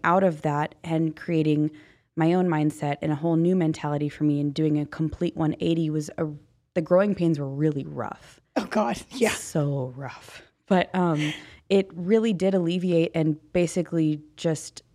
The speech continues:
Speaker 1: dissolve that resentment that I had. And I realized, oh, like, I've actually been choosing to do this for a really long time.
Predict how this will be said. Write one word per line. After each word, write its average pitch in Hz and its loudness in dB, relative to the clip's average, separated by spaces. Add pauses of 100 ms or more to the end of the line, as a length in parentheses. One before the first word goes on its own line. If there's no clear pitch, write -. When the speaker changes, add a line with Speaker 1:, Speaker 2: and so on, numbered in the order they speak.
(140)
Speaker 1:
dissolve 156 0
that 151 -4
resentment 139 -4 (180)
that 143 -6
I 139 -6
had. - -8 (480)
And 175 0
I 165 4
realized, 160 2
oh, 180 4
like, 151 -2 (280)
I've 180 2
actually 196 0
been 196 -2
choosing 226 -2
to 170 -8
do 165 0
this 156 -4
for 160 -6
a - -2
really 156 -2
long 156 -4
time. 160 -8